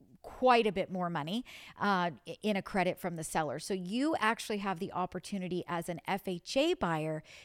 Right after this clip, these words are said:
to get a three-year buy down. So the last, the last option that I talked to you guys about was that conventional loan. We talked about you could do it as a one year, you could do it as a two year. I gave you those payment breakdowns.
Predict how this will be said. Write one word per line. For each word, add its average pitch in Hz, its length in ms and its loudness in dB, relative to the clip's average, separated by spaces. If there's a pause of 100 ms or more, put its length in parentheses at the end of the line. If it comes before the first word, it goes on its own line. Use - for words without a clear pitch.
to 233 160 -2
get 202 280 2 (180)
a 170 160 -4 (180)
three-year 190 760 -2
buy 151 240 -2
down. 107 240 -4 (280)
So 233 260 2
the 208 120 2
last, 214 460 2 (560)
the 208 180 2
last 226 480 4
option 202 400 -2
that 190 140 0
I 180 80 2
talked 180 360 0
to 180 60 -6
you 185 80 -4
guys 175 220 -2
about 170 280 0
was 170 220 -2
that - 220 -6
conventional 226 580 0
loan. 208 380 0 (260)
We 190 80 0
talked 190 300 2
about 175 320 0
you 170 80 -4
could - 160 -8
do 180 140 2
it 208 100 2
as 208 80 0
a 220 80 0
one 208 200 0
year, 208 280 -2
you 156 180 -8
could - 160 -10
do 160 140 -4
it 165 80 -2
as 180 100 -4
a 202 60 -4
two 220 220 -4
year. 202 380 2
I 170 100 -6
gave 156 220 -6
you 180 100 -2
those 175 200 -2
payment 190 400 -6
breakdowns. 180 560 -4